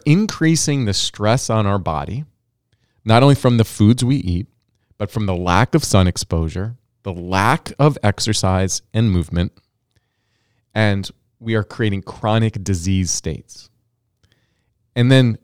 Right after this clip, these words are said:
how are we targeting these chronic disease states? We're fueling an entire industry.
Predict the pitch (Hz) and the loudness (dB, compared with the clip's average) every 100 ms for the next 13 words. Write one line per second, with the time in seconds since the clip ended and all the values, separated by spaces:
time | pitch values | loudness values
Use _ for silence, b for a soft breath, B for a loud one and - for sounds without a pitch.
0 | - - - 139 170 165 151 147 - 135 | -16 -8 2 6 6 6 4 2 0 -4
1 | 160 160 165 160 156 - 151 160 156 135 | -2 -4 -4 -6 -6 -6 -6 -4 -4 -2
2 | 147 156 - 151 147 - - - _ _ | -2 -4 -2 -2 -2 -6 -14 -16 _ _
3 | _ _ _ _ _ _ - 110 - 117 | _ _ _ _ _ _ -4 -4 -2 -2
4 | 113 101 95 90 113 101 92 101 82 78 | -2 -4 -6 -4 -2 -2 -4 -6 -8 -10
5 | - - | -14 -18